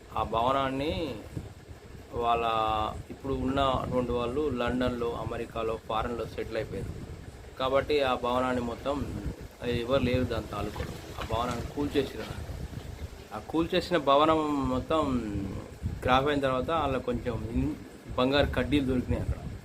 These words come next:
కడ్డీలు ఇంత పొడుగున్నాయి, ఒక రెండు, రెండు కిలోలు ఉంటాయి. అట్లాంటి ఒక ఐదారు దొరికినాయి, పక్క పెట్టిర్రు. అట్లనే వెండి కడ్డీలు కూడా బాగా దొరికినాయి. ఆ పాత భవనం అంటే పాత గోడలు, రాతి, పాత గోడలు, చాలా పాత గోడలు అన్నట్టు, అవి మట్టితో తయారు చేసినాయి.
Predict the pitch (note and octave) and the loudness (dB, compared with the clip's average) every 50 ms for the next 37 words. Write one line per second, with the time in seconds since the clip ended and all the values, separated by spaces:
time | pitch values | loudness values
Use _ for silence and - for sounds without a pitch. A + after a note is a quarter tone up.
0 | - - - - - - - - - - - - - - - - B2 A#2 B2+ B2+ | -16 -18 -20 -20 -20 -20 -20 -20 -12 -8 -8 -8 -8 -8 -4 -2 0 2 2 2
1 | B2 A#2+ A#2+ A#2+ - B2+ A#2+ - A#2 B2 C3 C3 B2 A2 G#2+ A2 A2+ A2 A2+ A#2 | 2 2 2 0 0 -2 -2 0 -2 -2 0 0 0 0 0 -2 -2 0 0 0
2 | A#2+ A#2+ C3 B2+ B2+ A#2+ - - C3+ C3 C#3 C#3 C3 B2 A#2+ B2 - - - - | 0 0 0 0 0 -2 -2 -4 -4 -2 -2 -2 -2 -4 -4 -6 -6 -6 -6 -6
3 | - - - - - - - - B2+ B2+ B2+ B2+ B2+ B2 B2+ B2 B2 B2+ B2+ B2 | -6 -4 -4 -4 -4 -4 -4 0 2 2 4 4 2 4 4 4 4 4 4 4
4 | A#2+ B2+ B2 A#2 - A#2+ A#2 - - B2 A#2+ C3 B2+ B2+ A#2 A#2+ A#2 A2 B2 D3+ | 4 2 2 2 0 -2 -2 -2 -2 -4 -2 0 0 0 0 -2 -4 -4 -4 -6
5 | - - - - - - - - - - - - - G2+ B2+ C3 B2+ B2 B2 B2+ | -8 -10 -14 -16 -16 -16 -16 -16 -16 -14 -12 -8 -4 -2 0 0 2 2 4 4
6 | B2+ C3 B2+ C3+ B2+ B2 B2+ B2+ C3 B2 B2 - A2 A2+ A#2+ C3 B2+ B2 A2+ - | 4 2 2 2 2 2 0 0 0 0 0 0 2 4 4 4 4 2 -2 -4
7 | - G#2 G#2 G#2 G2+ - - - A2 A2+ B2+ B2+ C#3 B2+ C3 B2+ B2+ B2+ C3 C3 | -8 -10 -10 -10 -12 -10 -4 -2 0 0 2 2 0 0 0 0 0 0 -2 -2
8 | C3+ C#3+ D#3+ - - - A#2+ B2+ B2+ C#3 B2+ A#2 B2 B2+ B2+ C3 B2+ A#2+ A2+ A2+ | -2 -4 -6 -4 0 2 2 4 4 2 0 0 0 0 2 2 0 0 2 4
9 | A2 B2 B2 - C3+ B2 A2 G#2 - - - - - - - - B2+ B2 - A2 | 4 4 4 2 -2 -2 -2 -4 -8 -10 -10 -10 -10 -10 -12 -12 -10 -10 -8 -6
10 | - - - - - A2+ A2+ B2 C#3 - D3+ C3+ B2 C3+ C3+ C#3+ D3 C#3 B2 G#2+ | -8 -8 -8 -6 -4 0 2 2 4 2 0 -2 0 0 0 2 2 0 -2 -4
11 | G#2+ G2+ - - - - - - - - - - - - - - B2 A#2+ B2+ C3 | -6 -10 -12 -14 -14 -12 -12 -12 -12 -12 -12 -14 -14 -12 -4 0 2 2 2 2
12 | B2+ B2+ B2 B2 B2+ A#2+ B2 B2+ B2 B2+ B2 A#2+ A#2 G#2+ G#2 - G2+ G2+ G#2 G#2+ | 2 2 2 2 0 0 2 2 4 4 2 2 0 -4 -4 -6 -8 -8 -4 -4
13 | A2+ A2+ - - - C3 B2+ A#2+ A#2 A2 G2+ - - - - - - - - - | -4 -4 -4 -6 -4 -2 -2 -2 -2 -6 -6 -8 -10 -12 -12 -12 -12 -12 -12 -14